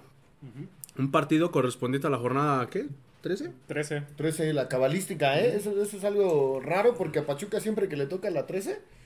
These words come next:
Speaker 2: Entre más, no.
Speaker 3: eh,
Speaker 1: No,
Speaker 3: no,
Speaker 1: hijo.
Speaker 3: por lo regular pierde, ¿eh?
Speaker 2: Pues ojalá
Speaker 3: Cuando
Speaker 2: que
Speaker 3: le toca
Speaker 2: esta,
Speaker 3: esa jornada.
Speaker 2: ojalá esta sea la excepción porque, pues bueno, sí sería un, un golpe bastante duro para, para el equipo. Pero, pues, bueno,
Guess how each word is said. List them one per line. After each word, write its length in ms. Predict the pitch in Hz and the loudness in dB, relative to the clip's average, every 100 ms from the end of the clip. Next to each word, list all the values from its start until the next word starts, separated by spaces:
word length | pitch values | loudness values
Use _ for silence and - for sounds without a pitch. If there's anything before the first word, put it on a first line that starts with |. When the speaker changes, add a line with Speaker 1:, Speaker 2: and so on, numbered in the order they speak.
| - - - - - 131 | -20 -20 -20 -20 -6 -4
Speaker 2:
Entre 280 | 120 127 127 | -2 0 0
más, 180 | 151 156 | 0 -2
no. 200 | 113 139 | -2 -2
Speaker 3:
eh, 80 | 143 | 2
Speaker 1:
No, 260 | 175 202 | 4 6
Speaker 3:
no, 200 | 208 277 | 8 8
Speaker 1:
hijo. 200 | 262 151 | 6 6
Speaker 3:
por 80 | 202 | 4
lo 60 | 190 | 4
regular 400 | 190 226 320 - | 4 4 4 4
pierde, 380 | 262 196 147 175 | 0 2 2 2
¿eh? 160 | 359 - - - - - _ - 120 | -2 -12 -20 -20 -20 -20 _ -14 -8
Speaker 2:
Pues 140 | 117 | -4
ojalá 180 | 113 120 147 | 0 4 4
Speaker 3:
Cuando 100 | 143 | 4
Speaker 2:
que 0 | |
Speaker 3:
le 20 | |
toca 140 | 165 135 | 2 0
Speaker 2:
esta, 120 | - | 0
Speaker 3:
esa 100 | 156 | -2
jornada. 340 | 135 135 131 113 139 - - | -6 -8 -8 -8 -10 -14 -10
Speaker 2:
ojalá 400 | 139 131 135 156 | -4 2 4 4
esta 240 | 160 160 147 | 2 2 2
sea 320 | 156 160 151 | 2 2 4
la 240 | 135 120 | 4 4
excepción 640 | 117 117 123 117 - 139 180 | 2 0 -4 -4 0 2 2
porque, 240 | 185 151 107 | -2 -4 -6
pues 160 | 110 | -2
bueno, 320 | 127 135 - - - - - | -2 -2 -4 -12 -20 -20 -10
sí 160 | 135 | -6
sería 460 | 127 147 143 139 135 | 2 4 8 8 8
un, 140 | 139 147 151 | 6 4 2
un 140 | 151 | 4
golpe 300 | 143 147 139 | 6 4 4
bastante 480 | 127 117 147 147 143 | 2 2 2 2 4
duro 320 | 139 147 139 | 6 6 4
para, 360 | 120 113 104 - - | 0 0 -2 -8 -2
para 220 | 120 117 | 2 4
el 80 | 117 | 2
equipo. 480 | 117 165 156 220 - - - - - - - - - - | 0 -2 0 0 -2 -8 -18 -20 -20 -20 -20 -20 -6 2
Pero, 340 | 185 185 262 | 6 6 4
pues, 460 | 208 127 117 - - | 4 4 4 0 0
bueno, 300 | 143 170 117 | 2 2 0